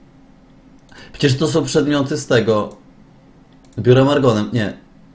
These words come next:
Był, były taki ku-, bezpieczeństwo Margonem. Przecież ja to za darmo dostaję. A tam obok mam jeszcze N P C-ta, który mi będzie kuszę sprzedawał na dwunaste poziomy.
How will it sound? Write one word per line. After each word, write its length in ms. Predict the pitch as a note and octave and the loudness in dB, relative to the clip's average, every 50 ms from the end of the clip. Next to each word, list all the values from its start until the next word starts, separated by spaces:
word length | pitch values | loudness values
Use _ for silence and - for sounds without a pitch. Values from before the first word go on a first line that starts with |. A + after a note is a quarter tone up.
| - - B2+ | -16 -8 -4
Był, 280 | B2+ C#3 D#3 D3+ - | -2 -2 -2 -2 -2
były 340 | A#2+ C3 D#3+ D#3 D#3 D#3 - - - - _ - | -4 -6 -6 -4 -6 -6 -8 -14 -20 -20 _ -10
taki 300 | - C#3+ C3+ - D3+ C#3+ | -8 -8 -8 -10 -14 -16
ku-, 200 | - - - B2+ | -16 -12 -8 -4
bezpieczeństwo 600 | B2+ C3+ C3 - D3 C3 D#3 C#3+ C3 B2+ - A#2+ | -4 -4 -4 -4 -6 -6 -4 -4 -4 -4 -4 -6
Margonem. 540 | A2 A2 A2 A2 A2+ G#2+ G#2+ A2 A2+ A2+ B2 - - - _ - - - - - - - - - _ _ - - - | -6 -6 -6 -6 -8 -8 -8 -8 -10 -10 -12 -16 -20 -20 _ -20 -20 -20 -20 -20 -20 -20 -20 -20 _ _ -20 -18 -12
Przecież 160 | - B2 - | -8 -6 -4
ja 60 | F#3 | -4
to 120 | - D4 C#4+ | -4 -2 0
za 100 | E4 - | 0 2
darmo 320 | - - - C3+ B2+ A#2+ | 2 2 2 2 4 4
dostaję. 500 | A2+ A2 - - G#2+ G2 F#2+ F#2 F#2 F#2+ - - - - - - - - - - - _ - - - - | 2 2 0 0 -2 -2 0 -2 -4 -6 -10 -14 -20 -20 -20 -20 -20 -20 -20 -20 -20 _ -20 -20 -10 -6
A 60 | C3 | -2
tam 140 | B2+ D3+ F3 - | -2 0 0 4
obok 360 | - G3+ C3 B2 D3+ - - | 4 6 6 8 6 6 4
mam 120 | F3 E3 F3 | 2 0 0
jeszcze 220 | F3 E3 - F3 | 0 -2 -2 -4
N 60 | E3 | -2
P 120 | - F3+ F3+ | -2 -4 -4
C-ta, 200 | - E3+ F#3+ F#3 | -4 -2 -4 -2
który 200 | - - F#3+ F#3 | 0 2 2 2
mi 80 | F#3 | 2
będzie 200 | F3+ F#3 F#3+ G3+ | 2 0 0 0
kuszę 340 | G3 - C4 G#3+ - E3 C3+ | 0 2 2 2 4 2 2
sprzedawał 400 | - - - A2+ A2+ G#2+ G#2+ G#2+ | 0 0 0 0 0 2 0 0
na 80 | G#2+ G#2 | -2 -2
dwunaste 380 | G#2 G#2+ G#2+ G2+ G2 - F#2+ | -4 -2 -2 -2 -2 -4 -6
poziomy. 440 | - - G2 G2 F#2+ F2+ E2+ E2 | -8 -6 -6 -4 -4 -6 -6 -8